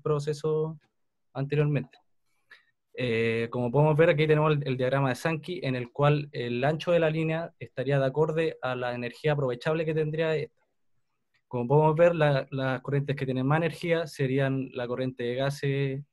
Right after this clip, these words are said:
eh, de salida del convertidor teniente, la corriente de gases de salida del convertidor Pires-Smith y la corriente de escoria,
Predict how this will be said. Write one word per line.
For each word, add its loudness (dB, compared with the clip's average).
eh, -8
de -8
salida -2
del -2
convertidor -6
teniente, -4
la -6
corriente -6
de -8
gases -2
de -4
salida -4
del -4
convertidor -6
Pires-Smith -8
y -10
la -6
corriente -4
de -2
escoria, -2